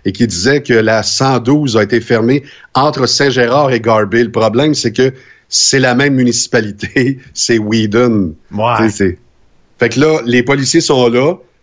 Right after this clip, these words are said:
Speaker 1: ils font un barrage routier, c'est systématique. Tout le monde qui passe là doit dire, « Pourquoi tu t'en vas à Saint-Gérard, puis pourquoi tu t'en vas à Garby ? »
Speaker 2: Eh boy, fait que, euh, ben, je m'en vais chez nous.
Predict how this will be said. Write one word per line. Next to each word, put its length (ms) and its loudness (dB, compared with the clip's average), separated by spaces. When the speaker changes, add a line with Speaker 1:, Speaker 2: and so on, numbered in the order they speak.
Speaker 1:
ils 40 -20
font 140 0
un 100 2
barrage 520 0
routier, 300 -2
c'est 140 -2
systématique. 760 -2
Tout 80 0
le 60 4
monde 180 2
qui 100 -10
passe 340 0
là 160 2
doit 200 2
dire, « 420 0
Pourquoi 380 0
tu 100 -8
t'en 160 0
vas 80 4
à 40 2
Saint-Gérard, 720 0
puis 100 -10
pourquoi 360 -2
tu 80 -8
t'en 200 2
vas 260 2
à 100 2
Garby ? » 520 0
Speaker 2:
Eh 180 -2
boy, 340 0
fait 100 -14
que, 120 -10
euh, 520 -4
ben, 160 -4
je 40 -4
m'en 180 -2
vais 100 -2
chez 220 -6
nous. 220 -4